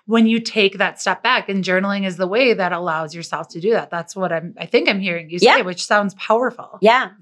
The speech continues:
Speaker 2: Yeah. Um, I, I, I, the only other thing I would add to that is I think, um, you know, leaders, we have a lot on our plates. Um, you know, I'm a business owner, I'm a single parent of a teenager. Like, there's a lot going on, but the moment I take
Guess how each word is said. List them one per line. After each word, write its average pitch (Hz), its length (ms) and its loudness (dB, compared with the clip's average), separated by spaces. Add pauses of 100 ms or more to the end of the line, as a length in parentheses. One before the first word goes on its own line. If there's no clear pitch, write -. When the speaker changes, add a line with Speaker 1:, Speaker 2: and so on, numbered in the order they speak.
Speaker 2:
Yeah. 349 260 4 (200)
Um, 175 360 4 (460)
I, 214 160 4
I, 214 360 8
I, 226 120 6
the 226 140 8
only 226 160 8
other 214 180 6
thing 196 200 4
I 185 60 8
would 180 120 8
add 170 180 4
to 185 80 -4
that 165 220 4
is 160 180 -2
I 165 100 0
think, 165 400 0
um, 156 460 0
you 175 100 -4
know, 160 80 0
leaders, 165 480 4
we 170 100 4
have 160 100 4
a 151 40 0
lot 156 240 4
on 165 140 0
our 156 100 -2
plates. 160 640 2 (380)
Um, 156 520 0
you 165 80 2
know, 147 340 -2
I'm 160 180 2
a 147 200 0 (240)
business 180 360 4
owner, 170 400 6
I'm 165 120 4
a 147 40 -4
single 170 360 4
parent 165 480 2
of 156 100 2
a - 60 -4
teenager. 165 1000 4
Like, 160 160 -4
there's 170 180 4
a 170 60 4
lot 160 320 4
going 156 240 4
on, 165 440 2 (340)
but 160 720 4 (320)
the 170 160 2
moment 175 480 4
I 165 100 0
take 165 560 0